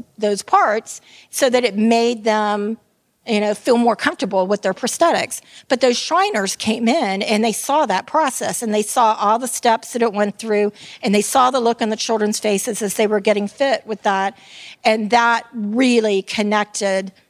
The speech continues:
with them, and they knew what it was and why it was that they were doing, because they understood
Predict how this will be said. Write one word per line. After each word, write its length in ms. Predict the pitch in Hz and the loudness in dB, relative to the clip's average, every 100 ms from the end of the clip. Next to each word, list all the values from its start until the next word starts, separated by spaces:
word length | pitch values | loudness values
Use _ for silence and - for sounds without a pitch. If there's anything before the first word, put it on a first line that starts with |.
| _ - | _ 0
with 180 | 208 - | 0 2
them, 280 | 196 190 214 | 0 0 -2
and 160 | 220 | 0
they 100 | 214 | 2
knew 320 | 208 214 202 190 | 2 2 0 -2
what 360 | 196 202 202 | 0 2 2
it 100 | 214 | 0
was 400 | 196 214 196 196 | 0 0 0 -2
and 160 | 202 196 | -2 0
why 200 | 196 196 | 2 2
it 140 | 185 | -2
was 240 | 196 185 - | -2 -2 -4
that 100 | 208 | -6
they 100 | 185 | -4
were 100 | 185 | -2
doing, 300 | 175 185 175 | -2 -4 -2
because 320 | 175 208 175 | -2 -2 0
they 200 | 208 196 | 2 2
understood 800 | 196 190 185 - - 185 175 185 | 0 0 -6 -4 0 0 -2 -10